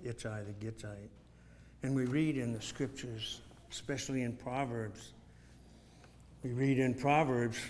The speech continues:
twenty-four six, "For by wise gui-, guidance thou shalt make thy war,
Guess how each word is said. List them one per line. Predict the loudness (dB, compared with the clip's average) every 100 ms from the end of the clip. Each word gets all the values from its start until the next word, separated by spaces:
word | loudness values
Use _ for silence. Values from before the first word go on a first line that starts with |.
| -12 -10
twenty-four | 0 2 2 2 2
six, | 2 0 0 0
"For | 2 4
by | 8 8
wise | 6 4 4 4 0
gui-, | 4 6 8 6 4 2
guidance | 4 6 4 0 -2 -10 -14 -18 -20 -18 0
thou | 4 4
shalt | 4 4 4 2
make | 2 2 0 2
thy | 6 6
war, | 6 6 6 6 2 -4